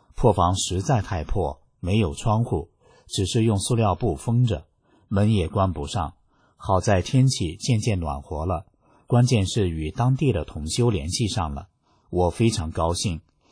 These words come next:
同修给我拿来很多吃的、生活用品、一部手机等物品。同修对我的帮助很大，尤其修炼上，在这里非常感谢这些年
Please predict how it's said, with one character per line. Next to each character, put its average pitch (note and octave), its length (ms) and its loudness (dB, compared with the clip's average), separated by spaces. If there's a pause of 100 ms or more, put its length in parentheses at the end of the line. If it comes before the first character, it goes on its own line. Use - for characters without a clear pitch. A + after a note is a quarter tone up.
(200)
同 G2+ 200 0
修 A2 200 4
给 G#2 160 4
我 F2+ 140 2
拿 E2 180 0
来 F2+ 140 2
很 D#2 220 -6
多 F#2 200 0
吃 A2+ 300 0
的、 D#2 260 -2 (140)
生 C3 280 4
活 F2+ 220 -2
用 G#2+ 180 2
品、 D2 340 -8 (300)
一 G2+ 180 2
部 G2+ 200 2
手 C#2 280 -4
机 A2 420 0
等 D2 160 -4
物 F#2+ 180 0
品。 C#2+ 300 -8 (580)
同 G2 200 0
修 A2 200 6
对 A2+ 140 8
我 E2 180 2
的 D#2+ 100 -4
帮 G#2 220 2
助 G2+ 160 0
很 D2 280 -8
大， D#2+ 260 -4 (380)
尤 G#2 200 6
其 F2+ 220 2
修 C3 220 0
炼 A#2+ 200 2
上， D2+ 300 -6 (380)
在 B2 180 4
这 C3+ 160 6
里 D#2 220 0
非 C3+ 200 0
常 G#2 220 0
感 D2+ 260 -4
谢 F#2 300 0
这 - 160 0
些 G2 160 0
年 E2 380 -2